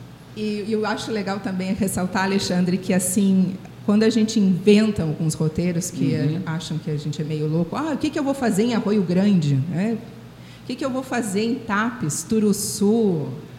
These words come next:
Speaker 1: Porque nós somos daqui, a gente passa pelas
Speaker 2: É.
Speaker 1: estradas e não enxerga o atrativo.
Speaker 2: Claro.
Speaker 1: E quando nós entramos nesses lugares e conhecemos um pouco da história, da cultura, todos voltam encantados.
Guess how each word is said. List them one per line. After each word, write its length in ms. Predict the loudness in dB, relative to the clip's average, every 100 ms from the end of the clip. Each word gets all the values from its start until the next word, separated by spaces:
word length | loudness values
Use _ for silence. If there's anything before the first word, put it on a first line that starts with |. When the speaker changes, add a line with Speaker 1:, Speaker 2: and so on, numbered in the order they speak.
| -18 -20 -16 -10
Speaker 1:
Porque 280 | -6 -4 -2
nós 340 | 0 0 -2
somos 300 | -4 -4 -2
daqui, 240 | -2 0
a 60 | 0
gente 200 | 2 -2
passa 500 | -2 0 0 0 0
pelas 420 | 0 0 0 0 -2
Speaker 2:
É. 40 |
Speaker 1:
estradas 600 | -4 -2 0 2 2 2
e 20 |
não 200 | 2 2
enxerga 560 | 0 -2 -2 -2 -2 -2
o 100 | -2
atrativo. 720 | -2 -4 -6 -6 -6 -4 -4 -6 -8 -18 -14 -6
Speaker 2:
Claro. 160 | -6
Speaker 1:
E 40 | -4 -4
quando 280 | -4 -4
nós 380 | -4 -6 -6 -10 -2
entramos 720 | -2 0 -2 0 0 0 -2
nesses 280 | -4 -2 -4
lugares 680 | -2 0 2 2 2 0 -2
e 60 | -2
conhecemos 840 | 0 2 2 2 2 4 4 2
um 60 |
pouco 280 | 0 -2 -2
da 120 | 0
história, 600 | 0 -2 -2 0 2 0
da 160 | -2 -4
cultura, 800 | -4 -6 -6 -4 -2 0 0 -4 -4
todos 320 | -2 -2 -2
voltam 340 | -2 -2 -4
encantados. 800 | -4 -4 -6 -4 -4 -2 -4 -8